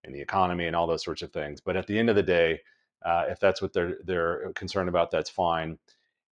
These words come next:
And what we said is basically whether it is, you know,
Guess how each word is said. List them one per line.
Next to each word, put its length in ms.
And 80
what 80
we 80
said 200
is 120
basically 560
whether 420
it 180
is, 600
you 120
know, 540